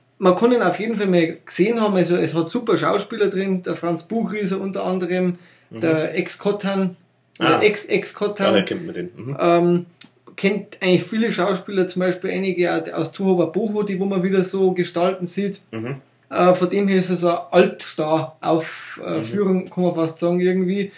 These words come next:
Speaker 1: Mit dem tollen Geschichte, dass beim Abspann einer der letzten Songs dann noch Kriegst der Watschen von der E R V dann zum Herrn ist.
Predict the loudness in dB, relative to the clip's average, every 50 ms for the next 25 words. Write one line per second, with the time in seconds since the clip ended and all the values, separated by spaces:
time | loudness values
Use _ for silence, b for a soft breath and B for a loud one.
0 | B B B B B B -2 -2 -2 -2 -2 0 2 2 0 0 0 0 2 2
1 | 2 2 0 0 -2 -2 -4 -4 -4 -6 -4 -4 -4 -2 -4 -6 -6 -4 -4 -4
2 | -4 -4 -6 -8 -4 -2 0 0 2 0 -2 -2 -2 -2 0 0 2 2 2 2
3 | 2 0 -6 -8 -6 -2 0 0 0 0 -2 -4 -4 -4 -2 -2 -2 -2 -4 -6
4 | -12 _ _ _ _ _ _ _ _ _ 2 2 2 2 2 -2 0 2 2 2
5 | 2 2 0 0 0 0 0 0 0 0 -2 -2 -2 -4 -4 -4 -4 -6 -6 -8
6 | -8 -6 -6 -6 -6 -6 -10 -10 -12 -14 -18 _ -20